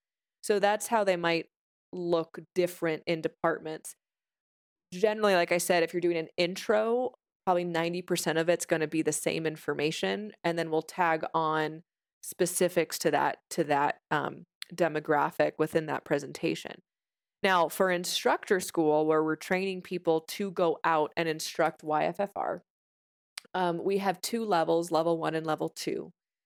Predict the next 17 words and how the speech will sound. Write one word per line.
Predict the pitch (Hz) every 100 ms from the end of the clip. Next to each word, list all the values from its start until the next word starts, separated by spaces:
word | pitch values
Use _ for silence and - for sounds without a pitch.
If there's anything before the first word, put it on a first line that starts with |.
| _ _ -
Level | 175 175 175
one's | 185 202 -
three | 208 202
days, | 170 151 147 156
and | - 165
that's | 160 156 -
where | 175
you're | 170 170
learning, | 160 160 156 156 -
oh, | 156 143 _
I | 208
should | 220 254
actually | 202 196 - 180
say | - 160
three | - - 190 180
levels | 156 147 147 156 -
because | 160 - 196 175 156 156